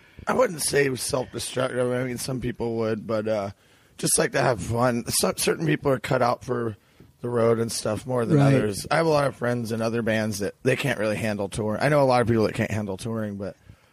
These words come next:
Speaker 1: I've
Speaker 2: Yeah,
Speaker 1: been, I've been doing
Speaker 2: everybody
Speaker 1: it.
Speaker 2: says it sucks.
Speaker 1: I love
Speaker 2: Everybody
Speaker 1: it.
Speaker 2: hates it, right?
Speaker 1: I love it. It's way better than, uh, it's way better than, uh, you know, working a normal job.
Speaker 2: Absolutely.
Speaker 1: For me.
Speaker 2: <laughs> I, I agree. Um, so,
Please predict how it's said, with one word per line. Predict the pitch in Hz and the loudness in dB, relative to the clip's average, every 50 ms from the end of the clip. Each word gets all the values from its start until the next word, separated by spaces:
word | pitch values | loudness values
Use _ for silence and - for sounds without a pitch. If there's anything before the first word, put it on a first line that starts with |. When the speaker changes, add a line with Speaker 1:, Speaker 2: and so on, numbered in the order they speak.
| _ _ _ - | _ _ _ 4
Speaker 1:
I've | 170 160 | 6 6
Speaker 2:
Yeah, | 196 202 185 156 139 | 8 8 8 6 6
Speaker 1:
been, | 127 143 | 4 2
I've | 156 156 | 2 4
been | 160 160 | 4 6
doing | 156 214 | 6 6
Speaker 2:
everybody | 220 254 180 196 196 185 170 | 6 6 8 8 8 8 6
Speaker 1:
it. | 160 | 6
Speaker 2:
says | - - 190 185 160 151 | 4 4 4 4 4 4
it | 151 - | 0 0
sucks. | - - 233 226 170 135 - - - - - _ _ _ | 0 2 2 4 4 2 0 -6 -16 -20 -20 _ _ _
Speaker 1:
I | - | -4
love | 135 165 | 0 2
Speaker 2:
Everybody | 202 202 165 175 170 165 160 | 4 4 4 4 4 4 4
Speaker 1:
it. | |
Speaker 2:
hates | 170 196 202 - - | 4 4 4 2 0
it, | 160 131 117 | -2 -2 0
right? | 135 135 139 147 175 180 - _ - | 2 4 4 6 4 4 0 _ -4
Speaker 1:
I | 143 165 | -2 -2
love | 143 127 131 135 120 | -2 -2 -4 -4 -4
it. | 123 117 - - | -4 -6 -6 -8
It's | 110 - - | -12 -12 -6
way | 123 135 131 | -4 -2 0
better | 127 117 127 123 123 123 | 0 0 0 0 0 -2
than, | 117 110 113 110 110 110 | -4 -4 -6 -6 -6 -6
uh, | 101 98 95 - _ _ _ _ _ _ _ _ _ _ _ _ _ _ _ _ _ _ - 233 233 - _ _ _ - - - 71 - - - - - _ _ _ | -6 -6 -8 -10 _ _ _ _ _ _ _ _ _ _ _ _ _ _ _ _ _ _ -16 -16 -16 -16 _ _ _ -12 -10 -10 -10 -12 -14 -16 -18 -20 _ _ _
it's | - 120 | -8 -2
way | 127 147 156 151 | 0 2 2 2
better | 143 151 151 147 143 | 2 2 2 4 2
than, | 123 131 123 123 117 | 4 2 2 2 2
uh, | 113 110 107 101 98 98 92 85 107 135 | 2 0 0 -2 -2 -6 -6 -8 -12 -8
you | - - 131 | -4 -2 0
know, | 120 113 110 | 0 0 0
working | 101 95 117 113 110 117 110 107 | 0 0 -2 -2 -2 -4 -4 -4
a | 101 98 92 - 82 | -4 -6 -6 -10 -10
normal | 90 107 110 110 110 110 104 | -8 -4 -4 -2 -2 -2 -4
job. | 92 95 101 95 95 95 95 - - - | -4 -4 -4 -2 -2 -4 -6 -8 -6 -2
Speaker 2:
Absolutely. | 147 147 143 - - - 143 143 143 131 120 131 147 | 0 0 0 2 2 4 4 4 4 4 4 4 4
Speaker 1:
For | 143 | 4
me. | 170 147 82 | 4 4 2
Speaker 2:
<laughs> | |
I, | - - - - | 2 0 -2 0
I | 107 98 110 | 0 2 2
agree. | - 117 131 139 147 151 147 139 - - - 190 - - - - 175 156 - - | 2 2 2 4 4 6 4 4 2 -2 -8 -14 -16 -16 -16 -18 -18 -6 0 4
Um, | - 196 208 202 202 196 202 202 202 190 190 190 | 6 6 8 8 8 8 8 8 6 6 4 2
so, | 160 - - 196 196 185 202 202 | 0 0 4 6 6 8 8 6